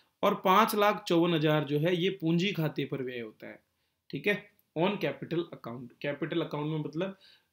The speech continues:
हम अगर किसी देश को लोन दे देते हैं या किसी से लिए हुए लोन पर हम ब्याज दे देते हैं,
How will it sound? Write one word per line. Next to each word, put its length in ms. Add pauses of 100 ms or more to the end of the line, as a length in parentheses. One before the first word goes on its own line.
(120)
हम 160
अगर 200
किसी 260
देश 220
को 120
लोन 360
दे 100
देते 280
हैं 240 (460)
या 80
किसी 280
से 140
लिए 240
हुए 120
लोन 320
पर 140
हम 180
ब्याज 380
दे 160
देते 300
हैं, 180